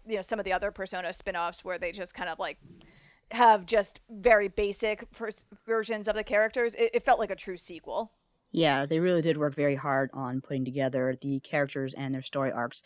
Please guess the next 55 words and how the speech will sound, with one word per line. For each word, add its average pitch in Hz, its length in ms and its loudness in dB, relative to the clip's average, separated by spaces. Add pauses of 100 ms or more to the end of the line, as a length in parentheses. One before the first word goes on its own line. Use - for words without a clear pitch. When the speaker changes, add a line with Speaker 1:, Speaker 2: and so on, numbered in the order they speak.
(180)
Speaker 2:
I 175 60 -4
haven't 175 160 2
finished 147 200 0
the 143 60 -8
game 135 160 -2
by 120 100 -2
far, 120 300 -4
but 131 100 -4
I 123 60 0
am 127 160 -2
playing 120 260 -6
it, 117 180 -6
and 127 200 -6 (440)
it 185 140 0
did 294 160 0
take 277 180 -2
me 254 120 2
a 233 80 4
while 196 240 4
to 202 80 -4
get 180 120 2
into, 175 560 0 (120)
um, 160 280 -4
and 165 120 -2
that's 277 200 -2
not 214 300 2
necessarily 190 540 0
Persona 156 420 -6
five's, 143 800 -2
uh, 147 120 -6
sorry, 143 300 0
<laughs> - 20 -20
Per-, 143 100 -8 (240)
Persona 156 560 0 (320)
Striker's 151 540 -2
fault. 127 500 -2 (440)
When 185 120 -2
it 196 80 0
comes 277 220 2
to 208 60 2
Musou 175 360 2
games, 139 380 2
I 151 80 0
don't 151 100 2
know 151 100 2
what 147 220 2
I'm 147 80 2
gonna 143 160 2
like 135 240 0
and 139 80 -4
what 143 100 0
I'm 131 140 0
not 131 180 0
gonna 127 200 -6
like. 113 240 -4